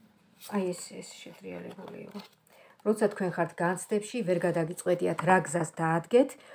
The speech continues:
და საერთოდ მოდით შევეკითხოთ, მიგიყვანთ თუ არა ეს გზა, ტაძრამდე? ანუ, მიგიყვანთ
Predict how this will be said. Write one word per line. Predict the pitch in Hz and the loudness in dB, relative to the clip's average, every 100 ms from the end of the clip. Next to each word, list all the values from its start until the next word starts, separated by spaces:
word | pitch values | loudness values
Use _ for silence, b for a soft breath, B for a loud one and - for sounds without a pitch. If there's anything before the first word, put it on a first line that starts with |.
| B B _ 330 | B B _ 0
და | 330 | 2
საერთოდ | 285 262 285 262 | 4 2 2 4
მოდით | 214 208 202 | 4 4 0
შევეკითხოთ, | 180 170 170 160 170 190 240 | 0 2 0 -2 -2 4 8
მიგიყვანთ | 349 311 294 247 226 - | 10 10 10 8 4 0
თუ | 202 175 | 2 4
არა | 165 165 208 | 4 2 4
ეს | 185 - | 4 2
გზა, | 170 151 214 254 262 - _ - | -4 4 8 8 4 -8 _ 8
ტაძრამდე? | 226 214 202 202 190 170 170 151 - _ _ _ _ _ | 8 10 8 6 4 2 2 0 -6 _ _ _ _ _
ანუ, | 175 175 202 | -2 0 2
მიგიყვანთ | 180 175 160 165 | 0 0 0 4